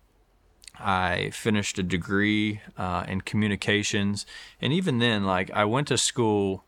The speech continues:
and I started, I started out that, that second year of college, and I started out with kind of what I had started with initially, you know, and it was, I'll be honest, it was motivated by money, where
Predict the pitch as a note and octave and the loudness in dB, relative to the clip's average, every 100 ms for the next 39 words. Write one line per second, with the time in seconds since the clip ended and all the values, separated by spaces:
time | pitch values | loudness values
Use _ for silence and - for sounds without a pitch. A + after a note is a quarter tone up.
0 | - _ A2+ F#2+ F#2+ - B2+ B2+ A#2 G#2 | -20 _ -4 -2 0 0 2 2 2 -2
1 | - A2+ - - B2+ A#2+ A2+ G#2+ G2+ - | -4 -2 0 2 4 4 2 2 0 0
2 | - G2+ - A#2 A2+ G2 G2+ G2 F#2 - | -2 0 2 2 0 0 2 2 0 0
3 | F#2+ F2+ F2+ F2+ F2+ - - - - - | 2 2 0 -4 -6 -10 -18 -20 -16 -4
4 | G#2 G#2 - - D#3+ C3 A2+ G#2+ F#2 F#2+ | 0 2 2 4 4 4 4 4 2 -2
5 | - A#2+ G#2+ G2+ G2 F#2+ F#2 - G#2+ G#2 | 0 2 2 2 4 2 2 0 2 2
6 | G2+ G2 F#2 G2 G2+ G2+ F#2+ G2 G2 D3 | 2 0 0 2 2 0 0 0 -4 -6
7 | A2 G2+ F#2 G#2 A2+ A#2+ A2 - A2 A#2 | -2 0 2 2 2 0 0 0 0 0
8 | A2 A2+ G#2 - G#2 G#2+ G2 B2+ D#3 D3 | 2 2 0 -2 0 0 0 2 2 2
9 | A#2 A2+ G#2 G2+ F#2 F#2+ G2 F2 E2 - | 2 2 2 2 2 2 0 -2 -4 -8
10 | _ - - - - - G#2+ G#2+ G#2+ G#2 | _ -20 -20 -20 -14 0 2 4 4 2
11 | G#2 | 0